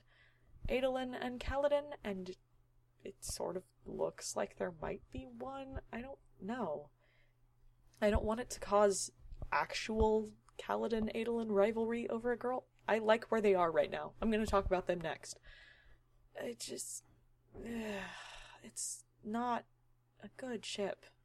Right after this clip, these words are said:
And it got a lot of teasing at the, at the, in there in part four.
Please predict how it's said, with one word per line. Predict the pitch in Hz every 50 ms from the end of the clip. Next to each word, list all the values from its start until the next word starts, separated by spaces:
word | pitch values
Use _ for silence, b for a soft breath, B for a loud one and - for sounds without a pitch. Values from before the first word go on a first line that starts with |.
| _ _ -
And | 202 208 254
it | 269 - -
got | - 226 208 202 - - - - - -
a | - 190 180 175 165 160 160 160 - - 151 156
lot | 175 214 233 208 185
of | 175 - -
teasing | - - 165 160 160 156 160 147 143 143
at | 147 -
the, | - 160 190 - - -
at | - 175 - -
the, | 156 - - 165
in | 160 147
there | 143 143 143
in | 151 160
part | - - 175 151 -
four. | - - - - - -